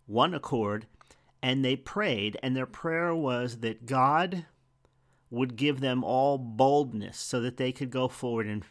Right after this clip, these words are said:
fearlessly preach the word. Now, that was their reaction to the problem. The early church prayed that God would give them boldness. Now, the modern church, for the most part,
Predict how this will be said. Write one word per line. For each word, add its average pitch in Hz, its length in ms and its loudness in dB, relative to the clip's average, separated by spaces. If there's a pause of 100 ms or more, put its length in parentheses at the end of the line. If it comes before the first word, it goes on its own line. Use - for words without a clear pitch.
(140)
fearlessly 151 920 -4 (400)
preach - 460 -2
the 117 80 -2
word. 104 340 -6 (680)
Now, 151 260 0 (1200)
that 185 320 0
was 190 240 2
their 143 560 0
reaction 131 800 2
to - 120 -10
the 113 100 -4
problem. 107 600 -2 (520)
The 131 100 -4
early 180 260 0
church 135 460 -6
prayed 120 260 -4
that 107 160 -8
God 120 320 0
would 117 220 -6
give 113 180 -4
them 107 160 -2
boldness. 101 480 -6
Now, 131 240 -2 (720)
the 147 80 2
modern 220 540 4
church, - 600 -10 (160)
for - 140 -4
the 135 100 0
most 117 320 -2
part, 107 400 -6